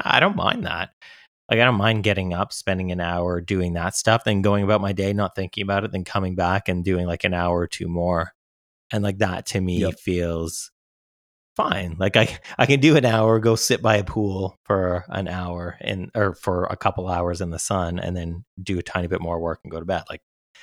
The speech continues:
Speaker 1: that to me is a good vacation. So.
Speaker 2: Did you have any problems getting into North Korea when you went? Like, did they, you took the laptop, obviously. Did they search your laptop, or was it all right?
Speaker 1: Um, I mean, they, they didn't, they cared,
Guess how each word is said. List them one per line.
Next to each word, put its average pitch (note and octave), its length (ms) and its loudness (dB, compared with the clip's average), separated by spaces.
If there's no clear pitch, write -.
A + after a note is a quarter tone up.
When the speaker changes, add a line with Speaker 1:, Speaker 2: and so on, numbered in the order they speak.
Speaker 1:
that G2+ 240 0
to - 120 0
me F#2+ 180 0
is F#2 100 -2
a F#2 60 -4
good F2 200 -6
vacation. F2+ 640 -10
So. G2 340 -14
Speaker 2:
Did B2+ 100 4
you F#3+ 100 10
have G#3 120 8
any G#3 140 10
problems D3 420 6
getting A2+ 200 2
into A2 200 4
North G#2 220 4
Korea G#2 320 4
when G2 160 4
you F#2+ 100 2
went? F#2 340 -2
Like, F#2 180 -8
did G2 120 -6
they, G#2 220 2
you A#2+ 140 2
took C3 160 0
the A2 100 0
laptop, G#2+ 380 0
obviously. F2+ 420 -4
Did F2+ 140 -4
they F#2+ 100 0
search - 320 -2
your G2+ 60 -2
laptop, - 400 -6
or - 60 -8
was G2 120 -6
it - 80 -8
all - 60 -6
right? F3 180 4
Speaker 1:
Um, F3+ 300 2
I E3+ 100 4
mean, F3 500 2
they, D3+ 280 0
they D#3 80 6
didn't, E3 420 -4
they C3 200 0
cared, C#3+ 460 2